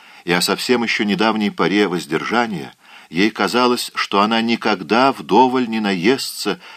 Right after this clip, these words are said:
этих вкусных блюд. Суп из стручков бамии, коктейль из креветок, голуби в вине и устрицы, запеченные в хрустящем тесте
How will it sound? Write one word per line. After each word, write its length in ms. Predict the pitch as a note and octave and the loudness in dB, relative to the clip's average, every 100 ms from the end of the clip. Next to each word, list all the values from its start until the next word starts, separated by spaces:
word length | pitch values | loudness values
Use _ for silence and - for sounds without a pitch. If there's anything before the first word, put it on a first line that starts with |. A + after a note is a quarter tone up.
| - | -4
этих 300 | F#2+ F2+ - | -4 -4 -12
вкусных 540 | - G2 F2 E2+ D2+ | -10 -8 -6 -8 -6
блюд. 420 | D#2+ D2 - - _ _ _ _ _ _ | -4 -4 -6 -18 _ _ _ _ _ _
Суп 540 | - - F#2 G#2+ G#2 G2 | -12 -6 -2 -2 -4 -8
из 100 | - | -8
стручков 640 | - G2 - - F#2+ F2+ | -6 -6 -6 -2 -4 -4
бамии, 640 | C2+ D#2+ F#2 F2 E2 D#2+ - - - - - | -2 2 2 -2 -8 -10 -14 -20 -20 -18 0
коктейль 760 | G2+ - - F2+ G2+ G2+ - | 0 0 2 4 4 0 -4
из 140 | F#2+ | -8
креветок, 800 | - F2+ F#2+ F2 F#2+ - - - - - | -6 -6 -2 -2 -2 -8 -18 -20 -20 -20
голуби 640 | D#2 C#2 G2 A2+ A2 G#2 G#2+ | -12 2 6 6 4 2 0
в 60 | |
вине 440 | E2 E2+ F#2+ G2 G2 | -2 -2 -2 -2 -4
и 140 | F2+ | -4
устрицы, 760 | D#2+ F#2+ G#2+ - F#2+ F#2+ - G2 | -2 -2 -4 -8 -10 -10 -8 -6
запеченные 680 | F#2 G#2 F#2 G2 G2+ G2+ G2 | -8 -8 -6 -2 -2 -2 -4
в 60 | |
хрустящем 640 | - F#2+ - G2 F#2+ - F#2+ | -6 -10 -4 -4 -2 -4 -8
тесте 540 | - F#2 F#2+ - F#2+ | -4 -4 -4 -6 -10